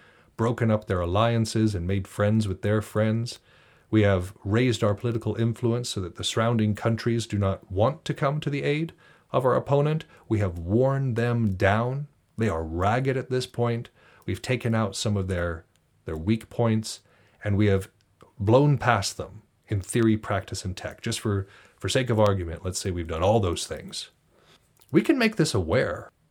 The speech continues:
to our opponent. There's nothing says that we have to sit there and be like, "Oh, I have these high probabilities of success. I'm gonna sit here quietly with them and achieve my victory." There is something to be said for pointing these things out to the enemy.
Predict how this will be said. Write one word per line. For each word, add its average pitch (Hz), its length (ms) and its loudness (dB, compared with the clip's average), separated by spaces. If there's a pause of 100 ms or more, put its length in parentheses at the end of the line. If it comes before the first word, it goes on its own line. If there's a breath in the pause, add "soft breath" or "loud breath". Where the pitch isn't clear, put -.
(120)
to 113 100 0
our 87 80 2
opponent. 113 560 0
There's 123 160 0
nothing 156 320 2
says 107 340 2
that 95 80 -6
we 101 100 2
have 101 140 0
to - 80 -6
sit 127 240 -4
there 98 140 0
and 92 100 -2
be 95 80 -2
like, 90 220 -2
"Oh, 95 60 2
I 85 80 2
have 87 100 -6
these 95 140 -10
high 98 120 -4
probabilities 90 720 -4
of 85 100 -8
success. - 520 -6 (280 loud breath)
I'm 104 120 0
gonna 95 140 2
sit 101 240 -4
here 92 120 -8
quietly 98 460 -2
with 92 240 -2
them 87 160 -2
and 85 240 -6
achieve 110 280 0
my 82 160 -6
victory." 82 560 -6 (800 soft breath)
There 120 140 0
is 247 120 0
something 220 320 -2
to 175 60 2
be 165 100 0
said 147 440 2 (340)
for - 140 -4
pointing 180 480 2
these 135 240 0
things 120 420 -2
out - 380 -6 (520)
to 104 120 -2
the 98 160 2
enemy. 90 420 -2